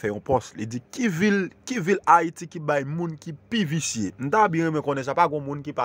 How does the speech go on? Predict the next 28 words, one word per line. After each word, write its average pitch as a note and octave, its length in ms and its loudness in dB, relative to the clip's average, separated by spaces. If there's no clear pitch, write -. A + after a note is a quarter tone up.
ta A2+ 160 -4
renmen A2+ 320 -8
konnen A#2 320 -2
ki A2 220 -2
vil, F#2+ 240 -4
paske G2 160 -4
yon G#2+ 220 -6
fason B2 260 0
pou A#2 80 0
l, A#2 80 0
lè A2 80 6
l G#2 80 4
ap G#2+ 80 -8
desann G#2+ 300 -4
ayiti G2 180 -4
pou A2 140 -8
l - 20 -16
ka G2 160 -6
konnen G2+ 240 -8
nan F#2 80 -10
ki A2 240 -8
zòn B2 240 2
pou G#2 160 -6
l F#2 80 -8
desann, F2+ 400 -10
pou F2 80 -14
l F2 80 -12
chache G2+ 300 -6